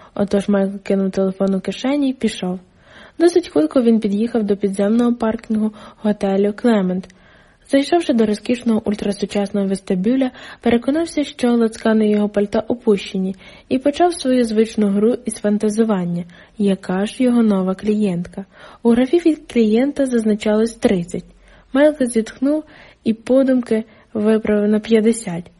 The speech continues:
Ось ці варіанти, молодші за сорок, є брехнею. Хіба що це була груповушка, а з таким він не працює. Дівичі вечері гарно оплачувались, але перспектива зруйнувати молоде кохання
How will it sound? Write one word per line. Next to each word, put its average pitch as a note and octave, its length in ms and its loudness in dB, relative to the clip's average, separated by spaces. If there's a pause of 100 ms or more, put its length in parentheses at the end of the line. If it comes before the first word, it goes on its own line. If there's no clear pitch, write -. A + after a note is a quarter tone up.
(420)
Ось C#4+ 140 -4
ці - 160 0
варіанти, C#4 540 2
молодші A3 420 2
за G#3 160 0
сорок, B3+ 500 -2
є A3 100 2
брехнею. G#3 720 0 (360)
Хіба G#3 440 0
що C4+ 160 -4
це B3+ 180 -2
була A3+ 340 0
груповушка, G#3 760 -2 (360)
а G#3+ 120 -4
з - 40 -6
таким D4 340 -4
він B3+ 160 0
не A3+ 80 2
працює. F3+ 540 -8 (360)
Дівичі G#3 360 2
вечері B3 420 -2
гарно D4+ 400 0
оплачувались, B3 680 0
але G#3 180 0
перспектива F#3+ 640 -4
зруйнувати F#3+ 580 -2
молоде F#3+ 360 0
кохання A#3+ 560 -2